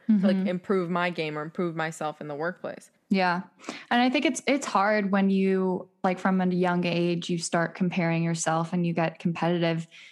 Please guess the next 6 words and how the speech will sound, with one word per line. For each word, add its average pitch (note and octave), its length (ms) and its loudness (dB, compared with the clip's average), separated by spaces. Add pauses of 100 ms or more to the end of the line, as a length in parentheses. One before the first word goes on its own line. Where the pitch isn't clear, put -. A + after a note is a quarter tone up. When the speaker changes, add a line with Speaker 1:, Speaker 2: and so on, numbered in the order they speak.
(180)
Speaker 2:
and G3 180 4
then F#3+ 160 2
you F3+ 220 2
achieve B3 500 2
good G3 340 0
things G3+ 680 0